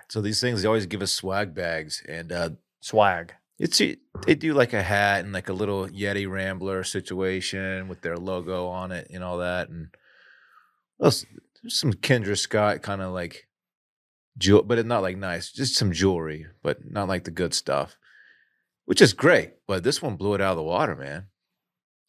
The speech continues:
Speaker 1: I don't know why I'm bragging so much, but I'm excited to be
Speaker 2: So not only did we make y'all wait for the podcast,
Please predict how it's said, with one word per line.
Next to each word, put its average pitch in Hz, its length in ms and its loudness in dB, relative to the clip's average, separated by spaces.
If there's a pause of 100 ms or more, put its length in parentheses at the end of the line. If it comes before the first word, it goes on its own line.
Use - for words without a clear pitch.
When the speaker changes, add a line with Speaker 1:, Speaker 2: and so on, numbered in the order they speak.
(160)
Speaker 1:
I - 60 -6
don't 110 60 0
know 104 80 6
why 95 100 6
I'm 82 80 -2
bragging 92 360 0
so 85 140 -6
much, 85 220 -8
but 82 80 -6
I'm 80 100 -6
excited 92 340 0
to 80 60 -16
be 82 240 -8 (1000)
Speaker 2:
So 120 140 -2
not 127 200 12
only 135 220 8
did 120 140 4
we 113 200 2
make 110 300 0
y'all 104 240 6
wait 110 260 4
for 95 540 -2
the 95 80 -12
podcast, 113 680 2